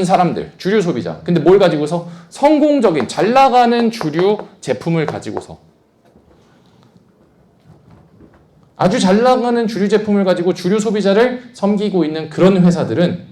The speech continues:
직면하게 돼. 뭘 직면하게 돼? 무엇처럼 보이는 것. 이거 그냥 뒤에 거잖아, 뒤에 거.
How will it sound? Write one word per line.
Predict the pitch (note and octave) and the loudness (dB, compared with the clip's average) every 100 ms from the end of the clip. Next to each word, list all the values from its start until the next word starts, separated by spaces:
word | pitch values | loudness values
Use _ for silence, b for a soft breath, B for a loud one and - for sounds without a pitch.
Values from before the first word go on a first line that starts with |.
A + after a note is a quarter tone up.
| b b b | b b b
직면하게 | - C3 C3+ B2 A#2 | -14 -8 -6 -6 -8
돼. | B2+ A2 - _ - - _ | -10 -16 -20 _ -20 -20 _
뭘 | - A#2 D#3+ | -8 -2 -2
직면하게 | D#3 C#3 C3 A#2 A#2+ | -2 -8 -8 -6 -2
돼? | F#3 A3+ - _ - - _ _ _ _ _ _ _ - - - | -2 -4 -8 _ -16 -16 _ _ _ _ _ _ _ -18 -18 -6
무엇처럼 | C3+ A3 A3+ A3+ A3 F3 | 0 2 2 0 0 2
보이는 | E3+ F#3+ F#3+ | 2 2 -2
것. | E3+ D3 - - | -2 -2 -2 -4
이거 | F3+ F#3 | -2 -2
그냥 | F#3+ F3 | -2 -4
뒤에 | F#3+ | -2
거잖아, | F3+ D#3+ A#2+ G2+ | -2 -2 -4 -6
뒤에 | C3+ B2 | -6 -8
거. | G#2+ F#2 | -8 -14